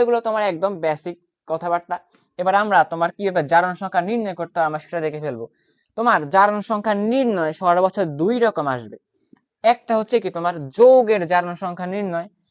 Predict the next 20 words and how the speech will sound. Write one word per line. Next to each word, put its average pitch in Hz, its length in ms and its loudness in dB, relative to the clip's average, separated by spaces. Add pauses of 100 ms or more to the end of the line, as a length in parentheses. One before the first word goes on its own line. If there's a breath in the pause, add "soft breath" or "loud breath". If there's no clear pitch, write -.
(320)
আর 233 140 4
একটা - 180 -2
হচ্ছে 240 220 -6
কি 170 140 -6
তোমার 175 180 0 (140)
আয়ন 180 300 2
বা 160 60 8 (160)
যৌগমূলকের 220 720 2
ক্ষেত্রে 175 300 -6
জারণ 165 280 2
সংখ্যা 143 280 -10
নির্ণয়। 104 300 -12 (400)
তো 190 40 -4 (200)
যৌগমূলকের 240 720 4
ক্ষেত্রে 208 380 -4 (300)
তোমাকে 180 320 -4
একবার 190 220 -2
নির্ণয় 214 280 -6
করতে 185 240 -4
বলতে 220 180 -4